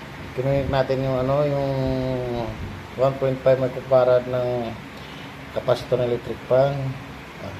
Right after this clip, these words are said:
dito sa positive din na dugtong. Kinamit natin dito para hindi siya nakalambitin. Hindi siya cause of destruction. Yan. And guys, ah,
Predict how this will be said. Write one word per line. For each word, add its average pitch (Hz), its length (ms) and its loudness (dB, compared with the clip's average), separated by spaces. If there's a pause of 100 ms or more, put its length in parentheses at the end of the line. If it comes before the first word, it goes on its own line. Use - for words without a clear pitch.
(100)
dito 120 480 0
sa 127 160 -6
positive 110 480 -2
din 113 160 -4 (340)
na 98 160 -2
dugtong. 92 400 -6 (640)
Kinamit 123 300 0
natin 127 320 0
dito 139 260 0
para 120 220 4
hindi 117 180 -2
siya 117 160 0
nakalambitin. 113 720 0 (1500)
Hindi 95 100 -6
siya 110 400 0 (1800)
cause 117 380 0
of 113 100 2 (1600)
destruction. 127 560 2 (340)
Yan. 127 140 2 (1120)
And 147 80 -2
guys, 196 240 6
ah, 180 480 8